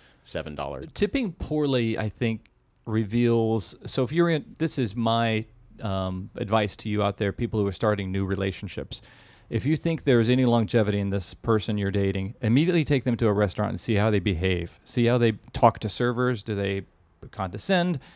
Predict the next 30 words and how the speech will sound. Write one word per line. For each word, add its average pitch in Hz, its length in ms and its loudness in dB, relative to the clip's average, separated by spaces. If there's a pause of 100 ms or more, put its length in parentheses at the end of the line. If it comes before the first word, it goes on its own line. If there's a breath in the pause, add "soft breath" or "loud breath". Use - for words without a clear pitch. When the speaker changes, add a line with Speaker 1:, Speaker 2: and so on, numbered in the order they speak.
(220 loud breath)
Speaker 2:
See, 123 640 -4
do 131 240 2
they 113 340 4
think 147 240 -8
of 127 80 -6
the 120 80 -4
tip 131 280 -2
in 113 140 0
terms 110 340 0
of 104 120 -4
something 113 460 -2
that, 101 320 -2
uh, 98 180 0 (560 soft breath)
is 101 400 2 (100)
a 101 240 4
birthright 175 540 4
to 139 100 -2
that 135 140 2
person 139 300 0
who's, 110 420 0
who 107 260 -6 (140)
killing 135 300 0
themselves 117 440 0
and 107 100 -2
is 98 120 -6
not 110 240 -2
paid 110 240 -2
even 104 180 -4
minimum 104 320 -2
wage? 101 400 -2